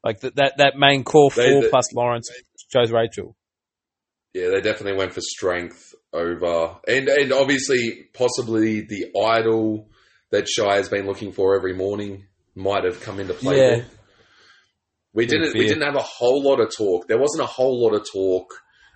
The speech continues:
Speaker 2: about sort of the reasons why. It was more Jess and Rachel talking about the reasons why they're being aimed at. There wasn't a lot of strategic value from the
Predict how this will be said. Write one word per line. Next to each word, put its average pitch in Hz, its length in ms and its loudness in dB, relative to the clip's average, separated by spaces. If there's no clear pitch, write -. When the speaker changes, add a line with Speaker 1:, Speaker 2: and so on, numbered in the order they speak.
Speaker 2:
about 92 560 -2
sort 98 240 -4
of 95 200 -4
the 113 100 0
reasons 107 540 -4
why. 101 240 0
It 85 80 -6
was 92 160 -8
more 110 280 -2
Jess 110 300 -2
and 87 160 -14
Rachel 92 400 -8
talking 95 460 -6
about 87 200 -2
the 82 80 -8
reasons 92 360 -6
why 87 160 -2
they're 90 100 0
being 85 200 -2
aimed 82 260 -6
at. 80 240 -8
There - 80 -10
wasn't 101 360 -4
a 98 140 -2
lot 110 240 2
of 104 100 -2
strategic 110 680 -4
value 98 320 -2
from 92 180 -10
the 90 160 -10